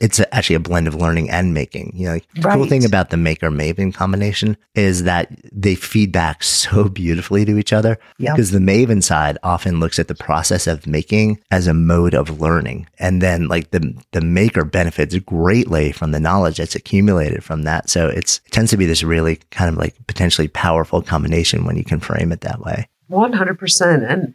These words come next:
Speaker 2: the way I think of it too, Jonathan, is that, uh, running a business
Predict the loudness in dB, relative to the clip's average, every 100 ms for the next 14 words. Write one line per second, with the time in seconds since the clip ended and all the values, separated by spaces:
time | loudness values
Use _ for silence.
0 | -4 0 2 2 2 -2 0 0 -2 -2
1 | 0 2 2 2 0 0 -2 -2 -4 -4
2 | -4 -4 0 2 2 0 _ _ -8 -6
3 | 0 2 2 2 0 0 2 2 2 0
4 | -2 -4 -8